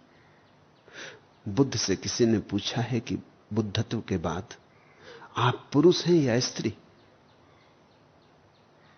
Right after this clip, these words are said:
बुद्ध ने कहा, "अब मैं चुनाव नहीं करता हूं।" बस इतना कहा कि अब मैं चुनाव के बाहर हूं, अब ना मैं स्त्री हूं, ना पुरुष,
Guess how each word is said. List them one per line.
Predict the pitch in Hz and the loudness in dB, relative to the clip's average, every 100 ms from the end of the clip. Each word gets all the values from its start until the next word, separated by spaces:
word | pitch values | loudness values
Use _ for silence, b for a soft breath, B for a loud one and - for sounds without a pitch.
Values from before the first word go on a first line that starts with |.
| - | -6
बुद्ध | 120 117 | -2 2
ने | 131 | 2
कहा, | 127 87 - | 2 -4 -4
"अब | 104 | 0
मैं | 107 113 | 2 2
चुनाव | - 92 87 98 | 2 -2 0 0
नहीं | 98 95 | -2 -4
करता | - - - | -6 -10 -10
हूं।" | 80 - _ _ _ _ _ _ _ _ _ _ _ _ _ _ _ _ _ _ _ _ _ - 208 | -14 -16 _ _ _ _ _ _ _ _ _ _ _ _ _ _ _ _ _ _ _ _ _ 0 4
बस | 208 | 4
इतना | 135 135 175 | 4 6 6
कहा | 139 92 113 B B B B - | 6 4 0 B B B B -6
कि | - | 0
अब | 123 | 6
मैं | 120 135 | 6 6
चुनाव | 131 104 90 98 | 4 2 2 0
के | 92 101 | 0 -2
बाहर | 85 80 76 | -2 -4 -6
हूं, | - - _ _ _ _ _ _ _ _ _ _ _ _ _ _ - | -10 -16 _ _ _ _ _ _ _ _ _ _ _ _ _ _ 2
अब | 135 | 6
ना | 143 156 | 8 10
मैं | 131 98 | 8 6
स्त्री | - 117 | 2 0
हूं, | 120 139 | 2 2
ना | 127 | 0
पुरुष, | 90 101 101 - | 0 -4 -4 -6